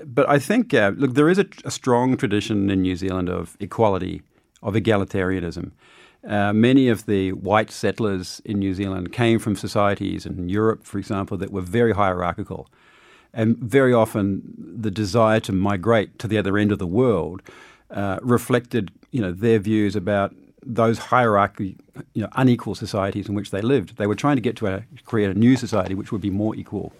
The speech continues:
more open. Uh, and I think that that view of egalitarianism and equality, you know,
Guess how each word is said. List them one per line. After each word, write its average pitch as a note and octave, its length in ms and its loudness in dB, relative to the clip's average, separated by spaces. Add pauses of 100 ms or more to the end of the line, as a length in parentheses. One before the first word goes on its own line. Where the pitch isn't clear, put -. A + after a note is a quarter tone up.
(160)
more G#2+ 240 0
open. - 340 -10 (720)
Uh, G2 300 0 (340)
and A#2+ 100 4
I B2+ 60 4
think F#3 200 0
that A2+ 260 4
that A2+ 360 2
view A2+ 520 2
of F2+ 300 -6
egalitarianism G2+ 920 0
and F2 160 -6
equality, F#2 640 -6 (400)
you C3 100 -10
know, - 80 -8